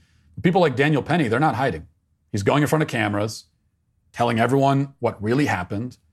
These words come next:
Even in Alvin Bragg's New York, you know, of all places, he's doing that. Right now, this is not the norm. But if Daniel Penny wins, as Shannon Phillips did, uh, that could change in a hurry.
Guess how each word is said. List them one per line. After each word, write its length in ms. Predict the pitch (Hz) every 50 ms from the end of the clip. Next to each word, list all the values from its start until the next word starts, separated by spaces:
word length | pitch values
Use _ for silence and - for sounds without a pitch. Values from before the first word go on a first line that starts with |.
| _ _ _ _ _ _ _
Even 240 | 120 131 131 139 135
in 140 | 120 120
Alvin 320 | 120 120 117 135 135 135 131
Bragg's 360 | 127 127 127 127 120 107 104
New 80 | 117 123
York, 380 | 131 139 123 95 - - - _ _ _ _ _
you 80 | - 101
know, 80 | 95 95
of 160 | 98 95 107
all 120 | 95 92
places, 360 | - 104 87 82 - 95 85
he's 140 | - 92 87
doing 220 | 90 92 80 80 76
that. 160 | 78 - - _ _ _ _ _ _ _ _ _ _ _ _ _ _ _ _ _ _ _ _ _ _ - - _ _ -
Right 160 | 127 143 147
now, 140 | 214 208 165
this 160 | 139 107 131
is 80 | 120
not 180 | 113 131 123 113
the 60 | -
norm. 320 | 101 110 107 82 82 - -
But 140 | 101 101
if 80 | 95 -
Daniel 260 | - 135 135 131 123
Penny 260 | 123 - 160 165 160
wins, 440 | 151 147 147 143 139 143 139 127 -
as 100 | 101 95
Shannon 300 | - - 113 98 92 90
Phillips 260 | - - 139 120 110
did, 380 | - - 120 117 113 113 110 - _ _ _ _ _ _ _ _ _ _ _ _ _
uh, 200 | 92 101 104 104
that 200 | 101 117 139 -
could 100 | - 151
change 360 | - - 196 170 107 92 92
in 80 | 104 104
a 20 |
hurry. 240 | 107 123 120 80 73